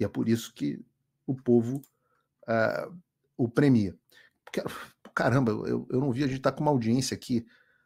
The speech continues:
absolutamente avassaladora de mais de vinte mil e seiscentas pessoas, ah, n-, nos, nos assistindo. Confesso que tô aqui perplexo.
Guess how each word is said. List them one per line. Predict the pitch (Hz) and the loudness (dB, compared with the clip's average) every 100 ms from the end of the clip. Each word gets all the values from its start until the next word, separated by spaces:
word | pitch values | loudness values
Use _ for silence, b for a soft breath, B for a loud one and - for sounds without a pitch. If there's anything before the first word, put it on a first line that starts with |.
| b | b
absolutamente | - 131 - 143 131 131 131 135 - | -2 0 2 2 2 2 2 -2 -2
avassaladora | 131 131 120 - 131 131 101 101 123 143 - _ _ _ _ | 0 0 -2 -4 -2 0 0 2 2 2 -4 _ _ _ _
de | 113 117 | -2 2
mais | 113 139 | 4 4
de | 113 | 2
vinte | 98 98 101 160 202 - 139 | -2 -6 2 4 4 2 2
mil | 110 120 160 208 117 _ _ _ - | 2 4 4 2 0 _ _ _ -6
e | 135 | -6
seiscentas | - 165 135 - - 147 196 196 95 | -2 -2 -2 -4 -2 0 0 0 -4
pessoas, | - 113 - 143 170 110 - _ _ _ _ | -4 -6 -4 -2 0 -2 -8 _ _ _ _
ah, | - 110 110 104 - - - - | 0 2 4 2 -2 -6 -12 -14
n-, | 123 - - | -8 -8 -8
nos, | 147 - 127 117 - | -6 0 2 2 0
nos | - 117 | 0 2
assistindo. | 139 135 113 - 123 160 - _ - - _ _ - | 0 -2 -6 0 0 0 -4 _ -20 -20 _ _ -12
Confesso | 123 120 131 131 | -8 -2 -2 -2
que | |
tô | - | -2
aqui | 131 - 135 117 - _ _ _ _ _ _ _ - | -4 -2 -2 -2 -4 _ _ _ _ _ _ _ 0
perplexo. | 143 - 151 151 - - | 2 4 2 2 -4 -16